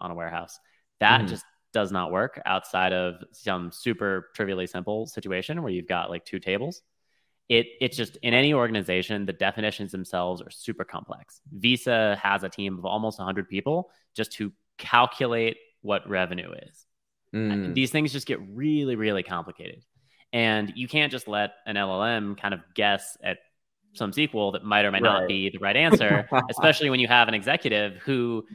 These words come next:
Speaker 1: doesn't know S Q L and can't verify that it's doing the right thing. And then,
Speaker 2: Right.
Speaker 1: you know, it, that's just not a situation that can happen, not for a public company, not for, you know, even a mid-market company that would make a really bad decision with, you know,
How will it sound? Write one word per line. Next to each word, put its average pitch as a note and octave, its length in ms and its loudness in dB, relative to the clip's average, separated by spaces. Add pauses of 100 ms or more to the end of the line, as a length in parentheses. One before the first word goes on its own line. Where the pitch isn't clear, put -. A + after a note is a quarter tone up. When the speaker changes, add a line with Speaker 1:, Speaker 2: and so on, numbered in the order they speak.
(120)
Speaker 1:
doesn't C#3+ 220 0
know B2+ 80 0
S A2+ 60 -2
Q G3 180 4
L G#2+ 320 0
and G#2+ 380 0
can't E3+ 300 2
verify B2 440 4
that G#2+ 100 -2
it's G#2+ 100 -16
doing A#2 220 -6
the G#2+ 80 -6
right G2+ 200 -4
thing. B2+ 360 -2
And A2 320 -2
then, G#2 220 4
Speaker 2:
Right. E2+ 200 -4 (480)
Speaker 1:
you C#3 120 -4
know, G#2+ 160 2
it, F3+ 300 -4
that's E3+ 200 2
just D3+ 120 -8
not C#3+ 180 0
a - 20 -6
situation C3 400 -6
that A#2 100 -4
can A#2+ 100 -10
happen, C#3 360 -10
not G#2 240 -2
for G#2+ 80 -6
a G2 40 -6
public G2+ 260 -8
company, G#2+ 320 -6
not G2+ 220 -4
for, G2 220 -4
you F#2+ 140 -10
know, F#2+ 80 -8
even G#2 400 -6
a G#2 40 -12
mid-market B2 440 -6
company F#2 300 -8
that F#2+ 120 -10
would F#2+ 120 -12
make G2 180 -4
a F#2+ 40 -16
really F#2+ 200 -6
bad F2+ 200 -8
decision F2+ 440 -8
with, F2+ 140 -12 (220)
you G2+ 100 -10
know, F2 180 -14